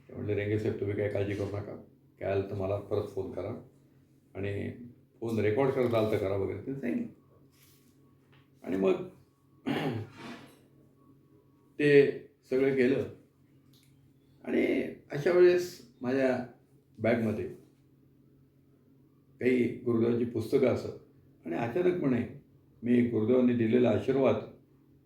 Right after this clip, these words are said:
वाचणं सुरू केलं. काय? आणि त्या आशीर्वादात सद्गुरूंनी असं लिहिलेलं होतं की, "सामान्य जनांना येणारी प्रचिती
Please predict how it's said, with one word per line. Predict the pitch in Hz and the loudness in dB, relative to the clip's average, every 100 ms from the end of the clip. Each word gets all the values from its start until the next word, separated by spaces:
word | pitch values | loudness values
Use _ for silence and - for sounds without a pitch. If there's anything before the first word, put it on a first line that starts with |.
| - | -2
वाचणं | 107 107 120 110 - - | -2 0 -2 -2 -6 -18
सुरू | - 131 156 | -4 0 2
केलं. | 131 - - - - - _ _ _ _ _ _ _ _ _ _ _ _ _ _ - | 0 -4 -10 -20 -20 -20 _ _ _ _ _ _ _ _ _ _ _ _ _ _ -8
काय? | 120 - - _ - - - _ - - - - - | -6 -8 -12 _ -20 -20 -20 _ -20 -20 -20 -18 -6
आणि | 196 214 202 190 - - - - _ _ - _ - | 4 4 6 4 0 -6 -14 -20 _ _ -20 _ -2
त्या | 143 | 2
आशीर्वादात | 143 180 170 151 120 - - _ _ _ _ _ - - | 6 6 8 6 4 0 -12 _ _ _ _ _ -18 -6
सद्गुरूंनी | 123 123 139 143 | -2 0 0 2
असं | 135 139 | 2 4
लिहिलेलं | 120 113 143 | 4 4 4
होतं | 120 - - - - - - _ _ _ - | 2 0 -6 -16 -20 -20 -20 _ _ _ -12
की, | - | -4
"सामान्य | - 123 190 208 214 | 4 6 6 0 0
जनांना | 185 170 170 170 | 0 -2 -4 -2
येणारी | 160 139 147 | 0 2 0
प्रचिती | 156 127 117 - 107 - | 0 -2 -6 -8 -10 -12